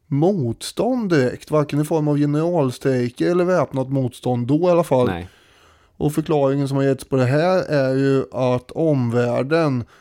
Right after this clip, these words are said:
Speaker 1: består ju av fascistiska regeringar i Italien, i Tyskland och i Ungern, och därför kanske de ansåg att, ja, men, motstånd mot det här just nu är lönlöst.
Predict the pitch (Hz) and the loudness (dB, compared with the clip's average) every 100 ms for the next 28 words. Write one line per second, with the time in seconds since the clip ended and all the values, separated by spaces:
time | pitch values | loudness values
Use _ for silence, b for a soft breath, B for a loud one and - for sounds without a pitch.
0 | b - 143 - 143 123 123 160 131 123 | b -2 -2 0 0 2 2 0 0 -2
1 | 117 135 139 123 - 123 - 127 127 135 | -2 -2 0 -2 -4 -10 -2 0 2 2
2 | 127 120 120 120 120 123 135 - 147 135 | 2 0 -4 -4 -4 0 0 0 0 2
3 | 131 135 143 139 143 135 - - 135 135 | 0 0 0 -2 0 -2 -2 -4 -2 0
4 | 139 139 135 117 120 123 123 120 b b | 0 2 0 0 -2 -2 -2 -4 b b
5 | b b 139 127 - 135 123 120 127 127 | b b -4 -4 -2 2 2 2 -2 0
6 | 139 131 117 123 120 120 127 120 107 120 | 2 2 0 0 0 2 2 0 -2 -4
7 | 123 123 - 120 120 120 - B B B | -4 -6 -6 -4 -4 -4 -8 B B B
8 | B B - - 127 131 123 - 131 131 | B B -20 -8 0 2 2 0 2 4
9 | 127 123 131 131 123 123 117 135 131 117 | 4 2 2 2 2 0 -2 -4 -4 -2
10 | 127 147 135 127 160 180 120 - - | 0 2 0 0 2 0 -2 -6 -18